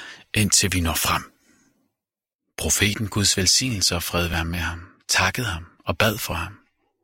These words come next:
Han anmodede imidlertid endnu en gang muslimerne om at fremføre deres mening. Grunden var, at de tre personer, der indtil videre havde talt, tilhørte muhajirun, emigranterne fra Mekka. Denne gruppe udgjorde en mindre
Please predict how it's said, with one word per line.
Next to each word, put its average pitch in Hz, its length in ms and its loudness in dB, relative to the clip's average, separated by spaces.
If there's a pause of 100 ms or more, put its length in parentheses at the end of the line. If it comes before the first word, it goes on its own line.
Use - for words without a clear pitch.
(240)
Han 117 140 4
anmodede 127 500 4
imidlertid 107 600 0
endnu 131 220 2
en 110 140 0
gang 87 240 0
muslimerne 101 580 0 (320)
om 117 140 4
at 123 80 6
fremføre 120 480 2
deres - 280 0
mening. 95 340 -4 (760)
Grunden 95 320 2
var, 90 260 4 (360)
at - 140 -4
de 135 60 -2
tre 143 280 2
personer, 127 440 2
der 117 100 -2
indtil 104 360 0
videre 147 260 2
havde 92 160 0
talt, - 380 -2 (480)
tilhørte 78 480 -2
muhajirun, 95 800 -2 (460)
emigranterne 123 640 2
fra - 160 -4
Mekka. 139 360 -4 (840)
Denne 78 200 0
gruppe 92 300 2
udgjorde 104 460 2
en 95 100 2
mindre 123 280 -2